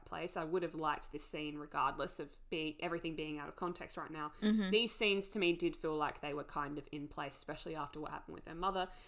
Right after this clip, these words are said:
Speaker 1: and especially with what happened on the bridge where Villanelle said to Eve, "I think my monster encourages your monster." So
Speaker 2: Mm-hmm.
Speaker 1: Villanelle is becoming aware of her influence and the way that she is affecting other people.
Speaker 2: Mm-hmm.
Speaker 1: And if you're a psychopath, you don't really do that. So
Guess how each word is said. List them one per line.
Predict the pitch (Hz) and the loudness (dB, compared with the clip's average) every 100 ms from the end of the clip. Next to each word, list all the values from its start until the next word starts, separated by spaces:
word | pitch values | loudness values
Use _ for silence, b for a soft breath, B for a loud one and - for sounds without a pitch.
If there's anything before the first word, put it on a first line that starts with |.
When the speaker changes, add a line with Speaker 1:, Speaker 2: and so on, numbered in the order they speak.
| B - | B 2
Speaker 1:
and | 262 254 | 4 4
especially | - 226 - 240 | 2 2 2 4
with | 226 | 4
what | 185 190 190 - b b | 6 4 4 2 b b
happened | - 196 196 | 2 2 4
on | 180 | 2
the | |
bridge | 185 349 190 147 - | 2 4 4 4 2
where | 160 | 0
Villanelle | 190 202 190 175 | 2 2 2 0
said | 180 220 220 | 0 0 0
to | - - | -2 -2
Eve, | 156 | 0
"I | - | -2
think | 151 - 165 - | -4 -2 -4 -2
my | 165 156 | -2 -2
monster | 156 151 - 165 | -4 -6 -4 -4
encourages | 156 151 151 147 180 160 | -4 -2 -2 -2 -6 -4
your | 196 | -2
monster." | 196 - - - - | -2 -6 -6 -8 -4
So | - | 2
Speaker 2:
Mm-hmm. | 208 233 208 190 | 6 6 6 4
Speaker 1:
Villanelle | 233 269 262 247 | 2 2 2 2
is | 214 - | 2 0
becoming | 196 - 190 175 | -2 2 2 2
aware | 160 160 160 165 156 | 2 2 2 2 0
of | 151 | -4
her | - 151 - | -6 -6 -4
influence | 160 - 156 143 - - | -6 -4 -4 -4 -6 -8
and | 151 151 | -4 -2
the | 151 | -2
way | 151 151 | -2 -2
that | 147 - | -2 -4
she | - | -4
is | 156 156 | -6 -6
affecting | - 160 160 147 | -8 -8 -8 -8
other | - | -10
people. | - 156 - - - B | -8 -8 -6 -8 -8 B
Speaker 2:
Mm-hmm. | 240 214 190 | 4 4 0
Speaker 1:
And | 190 196 | 2 2
if | 202 | 2
you're | 226 | -2
a | 277 | 0
psychopath, | 311 311 339 339 339 | 2 2 2 0 0
you | 320 | -2
don't | 285 | -4
really | 254 262 | -4 -4
do | 214 147 | -2 -2
that. | - - - - - | -4 -6 -10 -16 -12
So | - 151 | -6 -4